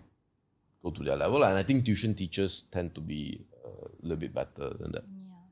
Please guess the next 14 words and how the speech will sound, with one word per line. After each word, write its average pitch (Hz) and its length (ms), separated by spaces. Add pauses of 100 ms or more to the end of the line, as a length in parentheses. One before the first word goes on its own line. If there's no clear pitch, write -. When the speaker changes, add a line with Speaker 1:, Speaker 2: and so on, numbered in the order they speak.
(120)
Speaker 2:
I - 40
mean, 180 160
that, 202 180
that's 185 200
a 156 80
good 151 220 (580)
perspective. - 580 (260)
But - 320 (680)
most 220 420
tuition 196 440 (220)
teachers, 156 480 (1000)
I 170 60
may 175 120
be 135 280